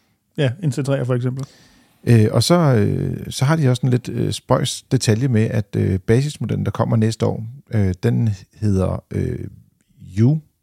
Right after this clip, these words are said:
Speaker 2: og den har noget så smart som en form for head-up display. Jeg vil sige, det er, det er en, det er en lille skærm, der ligger op tæt på forruden. Øh, den har noget P-sensor, noget manuel aircondition, men den har for eksempel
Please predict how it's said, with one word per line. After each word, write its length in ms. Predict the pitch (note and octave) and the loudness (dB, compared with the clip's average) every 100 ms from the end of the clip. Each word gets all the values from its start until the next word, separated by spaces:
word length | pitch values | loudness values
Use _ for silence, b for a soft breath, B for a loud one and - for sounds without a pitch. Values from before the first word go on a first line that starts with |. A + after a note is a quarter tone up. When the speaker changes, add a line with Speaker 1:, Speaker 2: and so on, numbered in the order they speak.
| _ | _
Speaker 2:
og 260 | A2+ G2+ - | 0 2 2
den 120 | D3 | 0
har 320 | C3+ A2+ F2 b b b b - | 0 -2 -4 b b b b -8
noget 220 | - A2+ A2+ | 0 2 2
så 100 | B2 | -4
smart 300 | - A2+ - | -4 -6 -6
som 220 | - G2+ | -6 -6
en 180 | G#2+ F#2+ | -2 -2
form 240 | F#2 C3 C3 | 0 -2 -2
for 240 | A#2 G#2 | -4 -4
head-up 280 | - A#2+ A#2 | -2 -2 -2
display. 280 | A#2 - G2+ | -6 -2 -2
Jeg 60 | F#2+ | -2
vil 80 | F2+ | -4
sige, 140 | G2 | -4
det 100 | G2+ | -2
er, 40 | G2+ - | -4 -2
det 60 | |
er 40 | G2 | -2
en, 60 | |
det 80 | F#2 | 0
er 60 | G2+ | 0
en 60 | |
lille 160 | G2 G2 | 0 -2
skærm, 240 | - F#2+ | -2 -2
der 80 | F#2+ | 0
ligger 180 | F#2+ F2+ | 0 0
op 160 | F2+ - - | -2 -6 -8
tæt 160 | - | -6
på 100 | - | -6
forruden. 420 | - F#2 A#2+ C#3 A#2+ b b b b b - | -2 0 2 0 -2 b b b b b 0
Øh, 260 | A2+ G2+ F#2 | 2 2 2
den 120 | G#2+ | 2
har 160 | G#2+ F#2+ | 2 2
noget 180 | F2+ | -2
P-sensor, 460 | - C#3 C3+ A#2+ A2+ | -2 -2 0 -2 0
noget 140 | G#2 | 0
manuel 300 | G2 G#2+ B2 | 2 2 0
aircondition, 540 | G2+ A#2+ D#3 C3 - A2+ | 0 0 -2 -2 -4 -4
men 80 | A2+ | 0
den 120 | G#2 | 0
har 60 | G#2+ | 0
for 120 | A#2 | -2
eksempel 380 | - C#3+ D3 | -2 -2 -4